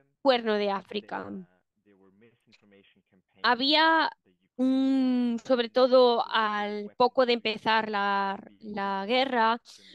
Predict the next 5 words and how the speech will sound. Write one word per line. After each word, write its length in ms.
mm, 240
eh, 120
desinformación 1200
e 160
información 920